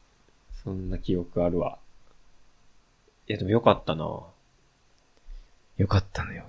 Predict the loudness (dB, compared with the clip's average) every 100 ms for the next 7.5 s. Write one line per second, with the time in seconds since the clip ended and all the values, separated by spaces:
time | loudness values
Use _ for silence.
0 | -4 -4 4 6 8 8 8 8 4 2
1 | 10 10 12 8 6 2 -2 0 0 0
2 | 0 2 0 -8 -20 -20 -20 -20 -20 -20
3 | -8 -6 -6 -10 -12 -16 -20 _ _ _
4 | _ -20 -20 -18 -18 -18 _ _ 4 8
5 | 8 8 4 0 0 -2 -2 -8 _ _
6 | _ _ _ _ _ _ _ _ _ _
7 | _ _ _ 6 6